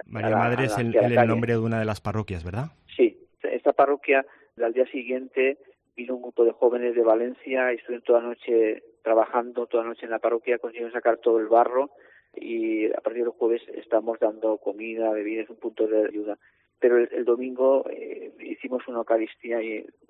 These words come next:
Speaker 2: hacia afuera, por dentro se ha de comida, el templo será un, un almacén. Y yo recordaba a, a, el domingo anterior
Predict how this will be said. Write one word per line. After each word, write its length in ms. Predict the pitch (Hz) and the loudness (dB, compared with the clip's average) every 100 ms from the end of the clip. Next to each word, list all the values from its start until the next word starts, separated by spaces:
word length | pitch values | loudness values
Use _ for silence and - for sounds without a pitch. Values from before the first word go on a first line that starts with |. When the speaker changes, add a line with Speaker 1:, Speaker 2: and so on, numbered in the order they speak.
| - | -10
Speaker 2:
hacia 260 | - 120 | -4 -2
afuera, 320 | 107 120 113 113 | 2 4 4 2
por 160 | 110 | -2
dentro 220 | 110 110 | -4 -4
se 80 | 110 | -4
ha 40 | 110 | -6
de 280 | 107 107 | -6 -6
comida, 460 | 104 101 107 104 107 | -4 -6 -8 -10 -12
el 60 | 107 | -6
templo 320 | - 110 113 | -4 -4 -4
será 280 | 113 110 104 | 0 2 2
un, 300 | 104 104 110 - | 0 -4 -14 -6
un 60 | |
almacén. 400 | 110 107 - 95 - _ - - - - - _ _ _ _ | -4 -4 -6 -10 -12 _ -20 -20 -20 -20 -20 _ _ _ _
Y 160 | - 135 | -10 2
yo 120 | 127 | 4
recordaba 720 | 139 143 135 135 139 135 123 | 6 6 8 8 8 6 0
a, 0 | |
a, 960 | - - 110 - 110 113 120 113 - 120 | -4 -6 -6 -4 -2 -2 -4 -8 -10 -6
el 180 | 117 113 | -4 -4
domingo 520 | 117 123 127 131 127 | -6 -6 2 4 4
anterior 680 | 127 131 123 123 123 110 | 6 4 8 8 8 4